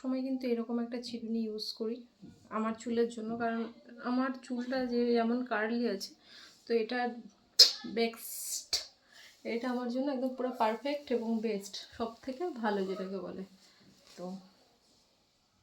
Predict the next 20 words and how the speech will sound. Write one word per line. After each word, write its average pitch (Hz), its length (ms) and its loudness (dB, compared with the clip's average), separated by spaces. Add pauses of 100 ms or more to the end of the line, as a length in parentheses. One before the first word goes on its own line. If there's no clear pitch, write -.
(460)
চুল 277 140 -2 (100)
কিন্তু 311 180 4 (100)
ওঠে, 208 200 -4 (580)
দেখতে 269 240 -6
পাচ্ছ - 180 -2 (140)
হালকা 196 320 -6
চুল 196 140 -12 (100)
উঠছে। - 260 -12 (1160)
তো 233 80 4 (840)
দেখো 208 240 -4 (880)
প্রথমে 269 280 -4 (100)
চুলটাকে 254 400 0
আমি 269 180 2
দুই 240 180 4
ভাগে 247 260 0
কিন্তু 269 180 -4 (140)
ভাগ 208 120 -4 (120)
করে 208 260 -4
নিয়েছি, 190 300 -6 (120)
ঠিক 302 140 -2